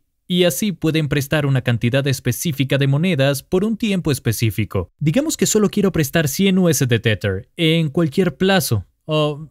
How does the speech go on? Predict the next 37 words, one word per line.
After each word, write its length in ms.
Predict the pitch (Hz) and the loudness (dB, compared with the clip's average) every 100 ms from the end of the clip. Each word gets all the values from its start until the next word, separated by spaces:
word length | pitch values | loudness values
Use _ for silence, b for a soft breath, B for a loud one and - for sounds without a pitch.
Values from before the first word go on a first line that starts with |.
| _ | _
veo 260 | 147 147 139 | -2 0 0
que 80 | 135 | 0
tenemos 420 | 123 135 127 - | 2 2 0 -2
que, 540 | - 117 110 104 101 - | 0 2 2 0 -2 -6
am, 340 | 127 113 110 131 | -4 -2 -2 -2
escoger 460 | 123 - 120 135 | -4 -2 0 2
un 120 | 123 | 2
plazo 300 | 120 123 117 | 2 0 0
aquí, 360 | 117 - 139 107 | -2 -2 -2 0
así 240 | 120 160 | -2 -2
que 80 | 160 | -2
serán 300 | - 170 170 | 0 0 0
veintiocho 520 | 156 135 147 139 131 | 0 0 0 0 0
días 420 | 120 127 147 151 - | 2 2 0 -2 -4
por 380 | - 120 127 - | 0 0 0 -2
esta 360 | 208 - 180 | -4 -2 -4
tasa 280 | 196 180 185 | -2 -2 -2
de 100 | 156 | -2
interés 360 | 147 - 131 123 | -2 0 0 0
específica 640 | 110 113 110 110 107 104 | 0 -2 0 -2 -2 -2
de 120 | 98 | -2
aquí. 280 | 90 104 90 _ _ _ | -2 -6 -6 _ _ _
Hacemos 400 | 120 123 120 104 | -2 2 2 0
clic 240 | - 127 117 | 0 0 0
en 80 | |
prestar 580 | 101 98 - 170 160 - - | -2 -4 -2 -2 -2 -4 -4
y 140 | 214 | 0
luego 360 | 233 214 170 196 | 2 2 2 0
nuestro 480 | 160 240 - 254 | 2 0 0 -4
pedido 580 | 240 202 185 147 143 156 - | 0 0 2 2 2 0 -2
aparecerá 680 | 139 143 135 135 135 139 135 | -2 0 0 0 2 2 2
aquí 440 | 135 - 214 127 95 | 0 -2 0 0 0
en 180 | 117 | 2
el 100 | 117 | 2
mercado 600 | 113 110 - 143 139 139 | 2 0 0 0 2 2
de 240 | 135 147 147 | 2 2 0
préstamos. 720 | 139 117 - 98 92 - - | 0 -2 0 -4 -4 -8 -14